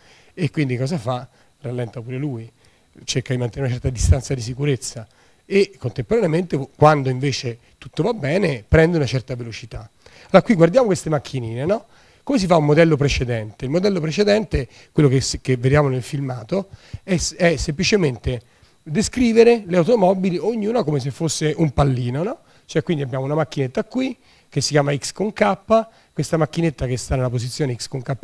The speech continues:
meno uno, questa sta nella posizione X con K più uno. E ognuna di queste, eh, macchinette c'ha una velocità, U K, U K, U K più uno, U K meno uno. Il modello si chiama Follow the Leader, segui il capo.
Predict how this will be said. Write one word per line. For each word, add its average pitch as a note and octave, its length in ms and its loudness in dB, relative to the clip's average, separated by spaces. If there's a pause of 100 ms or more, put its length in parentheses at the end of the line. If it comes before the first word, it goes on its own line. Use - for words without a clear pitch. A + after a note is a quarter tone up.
meno G#3 220 2
uno, A3 320 0 (300)
questa F3+ 300 2
sta - 160 -4
nella C#3+ 140 0
posizione E3+ 440 -4
X - 180 -14
con C3+ 140 -8
K C3 120 -2 (200)
più A#2+ 180 -10
uno. A#2 280 -12 (280)
E - 80 -4
ognuna C#4 220 6
di E3 120 4
queste, D3+ 540 -2 (380)
eh, B2+ 220 -4
macchinette C#3+ 840 0 (240)
c'ha A3+ 360 6 (840)
una G#3 200 4
velocità, A#2+ 580 -2 (160)
U D3+ 100 -6
K, C3 160 -4 (240)
U C3+ 140 -8
K, G3+ 300 4
U B2 120 -4
K B2+ 340 -4
più A3 160 -2
uno, F3 140 0
U - 40 -6
K C3 160 -2 (140)
meno A#2 220 -8
uno. A2+ 320 -14 (640)
Il G3+ 80 0
modello C4 280 8
si C#3+ 120 0
chiama E3 540 4 (320)
Follow F#3+ 360 4
the D#3+ 100 6
Leader, C3+ 380 2
segui E3 260 6
il B2+ 120 2
capo. A#2 440 -6